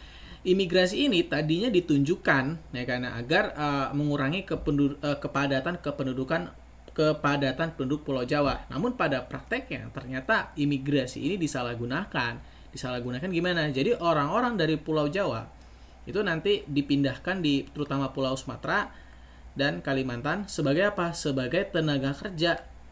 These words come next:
oke? Tenaga kerja murah. Nah, makanya kan, eh, lu bisa lihat kan orang-orang Jawa di Sumatera itu banyak, terutama di Sumatera Utara, terus di Lampung.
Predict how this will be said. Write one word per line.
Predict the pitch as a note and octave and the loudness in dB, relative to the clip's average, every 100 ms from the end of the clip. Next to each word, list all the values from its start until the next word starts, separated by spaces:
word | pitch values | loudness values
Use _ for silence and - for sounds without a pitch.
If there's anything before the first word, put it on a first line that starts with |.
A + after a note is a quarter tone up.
| - | -6
oke? | E3 G3+ - - - | -4 -4 -8 -16 -8
Tenaga | A#2+ A2+ A2+ | -6 -4 -6
kerja | B2 D#3+ F#3+ | -6 -4 -2
murah. | G3+ G#3 F3+ E3 - - - - - - | -2 -2 0 -2 -6 -18 -20 -20 -20 -16
Nah, | A2 | -14
makanya | A2+ B2+ D3+ | -8 -2 0
kan, | F#3+ G#3 - | 0 -2 -4
eh, | C#3 C#3 C3+ - - | -4 0 0 -4 -4
lu | D#3 D#3 | 0 2
bisa | C#3 C3+ | 2 2
lihat | D#3 D3+ - | 2 2 0
kan | D3+ | -2
orang-orang | C#3+ C3 B2 B2 C3 | 0 -4 -4 -4 -2
Jawa | B2+ B2 B2 C#3 - C#3 | -2 0 0 0 -4 -6
di | C3 | -4
Sumatera | C3 B2+ B2 C3 | -2 -4 -4 -4
itu | C3 | -2
banyak, | C3+ A#2+ C3+ C3+ | -2 0 0 -2
terutama | C3+ A#2 A#2+ B2+ | -6 -4 -4 -4
di | A#2+ | -4
Sumatera | B2+ A#2 A#2+ | -6 -6 -6
Utara, | A#2+ B2+ C3 C3 B2+ - | -4 -2 0 -2 -2 -8
terus | C3 | -8
di | B2+ | -6
Lampung. | A#2+ C3 C3 C3 C3+ | -4 -2 -2 -2 -4